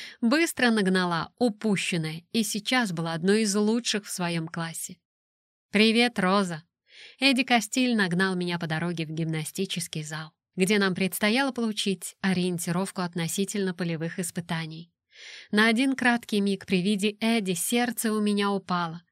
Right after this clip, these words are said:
Глядя в его печальное лицо, я внезапно ощутила, будто я снова с Мейсоном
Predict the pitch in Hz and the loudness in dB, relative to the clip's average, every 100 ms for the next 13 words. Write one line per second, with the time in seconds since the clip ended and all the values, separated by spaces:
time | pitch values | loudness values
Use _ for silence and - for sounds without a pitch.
0 | _ _ - - - 208 226 208 196 190 | _ _ -20 -16 2 4 4 2 0 0
1 | 190 202 202 - 196 190 175 165 160 170 | 0 -2 -4 -2 0 0 -2 -4 -6 -6
2 | 208 196 - 196 185 190 202 196 240 247 | -6 -6 -8 -2 -2 0 0 0 0 0
3 | 240 233 - 214 - 185 175 170 - _ | -2 0 -2 -2 -4 -4 -4 -10 -14 _
4 | 180 180 180 190 190 - 196 196 214 220 | -4 -2 0 0 2 0 2 0 0 -2
5 | 208 196 185 - 165 165 | 0 0 0 -2 -6 -10